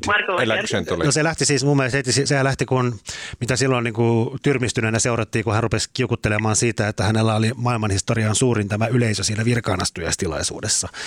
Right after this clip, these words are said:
Speaker 3: Ja sehän lähti musta jo siitä liikkeelle, että tota,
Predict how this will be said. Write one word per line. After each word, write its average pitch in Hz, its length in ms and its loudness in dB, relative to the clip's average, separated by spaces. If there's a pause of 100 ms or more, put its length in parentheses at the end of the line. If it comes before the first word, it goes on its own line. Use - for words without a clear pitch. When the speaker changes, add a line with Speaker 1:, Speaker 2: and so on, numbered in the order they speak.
(180)
Speaker 3:
Ja 92 60 -6
sehän 117 220 0
lähti 123 280 -2
musta 123 180 0
jo 123 60 2
siitä 147 420 2
liikkeelle, 113 520 0
että 120 280 -2
tota, 110 540 0